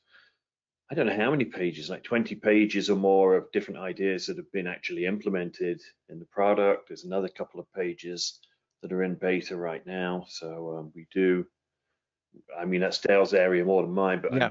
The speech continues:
Speaker 1: I, I know we definitely look at what's going on on those boards and, uh, take that into account in our planning.
Speaker 2: Yeah, over the past couple of years especially, we've hired some folks whose, one of their parts of their job is to really watch that, the product managers,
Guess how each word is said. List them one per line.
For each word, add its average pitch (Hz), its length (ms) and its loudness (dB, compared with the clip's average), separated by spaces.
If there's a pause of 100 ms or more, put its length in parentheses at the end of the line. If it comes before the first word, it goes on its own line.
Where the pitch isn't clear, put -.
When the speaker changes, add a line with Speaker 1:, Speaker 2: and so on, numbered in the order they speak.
Speaker 1:
I, 92 60 -10
I 95 40 -8
know 101 260 0
we 87 140 2
definitely 82 420 -2
look 87 300 2 (640)
at 90 120 0
what's 98 180 2
going 87 300 0
on 85 140 -2
on 80 120 -6
those 80 220 -8
boards 78 480 0
and, 80 260 -16
uh, 80 180 -14 (140)
take 82 160 -14
that 85 140 -18
into 80 220 -10
account 80 440 -16
in 80 60 -16
our 78 100 -20 (140)
planning. 78 400 -20 (180)
Speaker 2:
Yeah, 123 240 4 (220)
over 143 200 8
the 127 120 6
past 143 420 2
couple 160 260 4
of 143 60 6
years 127 160 6
especially, 120 680 4 (280)
we've 123 140 4
hired 127 340 6
some 120 220 0
folks 131 340 2
whose, 120 300 4 (140)
one 139 240 2
of 127 40 4
their 123 100 6
parts - 280 2
of 127 60 0
their 120 100 6
job 123 400 6
is 120 220 0
to 120 280 4
really 123 240 6
watch 123 360 4
that, 117 240 6
the 127 80 -2
product 123 260 2
managers, 120 560 2